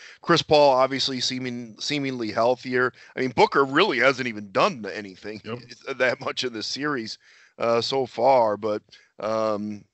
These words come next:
Speaker 1: you know, so, yeah, I'm afraid you're probably right. Now, moving forward here, I, you know, I think if Denver is going to get one game, it'll certainly be game three. Uh, you know, interesting, Michael Malone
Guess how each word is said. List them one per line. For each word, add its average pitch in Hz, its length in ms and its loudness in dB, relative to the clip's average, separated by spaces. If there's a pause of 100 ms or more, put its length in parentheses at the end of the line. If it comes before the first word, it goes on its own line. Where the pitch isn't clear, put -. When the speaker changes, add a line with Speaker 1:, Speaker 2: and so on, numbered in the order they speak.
(300)
Speaker 1:
you 110 100 -6
know, 107 220 -4
so, 95 400 -4 (320)
yeah, 92 260 -2
I'm 117 140 -2
afraid 156 420 4
you're 135 80 -2
probably 143 240 2
right. 143 220 6
Now, 165 240 6 (760)
moving 185 300 -2
forward 180 640 4
here, 113 380 -2
I, 131 200 0
you 131 120 0
know, 131 260 4
I 123 100 2
think 160 240 -6
if - 300 -8
Denver 143 380 0
is 113 100 -8
going 170 400 -2
to 117 80 -10
get 107 220 -6
one 107 240 -10
game, 110 280 -8
it'll 104 200 -6
certainly 117 420 -6
be 113 220 -6
game 110 360 -4
three. 113 520 -2
Uh, 101 100 -2
you 107 140 -4
know, 104 160 -2
interesting, 127 400 -4
Michael 123 240 0
Malone 123 500 0